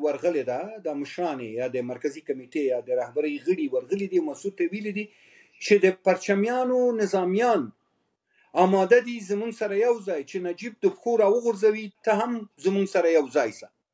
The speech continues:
اول ځل، دویم ځل مثبت ځواب یې ترلاسه کړی نه ده. په دریم ځل کې مسعود ورسره موافقه کړې ده په چې دغه عمل کې چې تاسو یې په لاره اچوئ د شمال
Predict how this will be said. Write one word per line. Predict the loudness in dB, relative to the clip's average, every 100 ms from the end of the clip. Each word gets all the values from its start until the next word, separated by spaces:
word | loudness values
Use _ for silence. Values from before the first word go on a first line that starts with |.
| _ -20 -4 4
اول | 4 4 2
ځل، | 0 2
دویم | 0 0 0
ځل | 0 0 -4 _ _ -4
مثبت | -4 0 -2 0
ځواب | 0 2 0
یې | -4
ترلاسه | -2 -2 -2 -6
کړی | -4 -4 -4
نه | -2
ده. | -2
په | -2
دریم | 2 2 2 -2 -2
ځل | -2 -4
کې | -6 -2 -2 -4 _ _ -2
مسعود | -2 -2 -6 -2
ورسره | -2 0 0 0
موافقه | -2 -2 0 2
کړې | 4 4 4
ده | 4 0
په | -2
چې | -2 0
دغه | 2 2 0
عمل | -2 0 -2 -2
کې | -2 -2 -4 _ -2
چې | 2
تاسو | 4 4 4
یې | 4 2 -2 _ 2
په | 4
لاره | 4 2 -4
اچوئ | -6 -2 -4 -2
د | -6
شمال | -6 -6 -4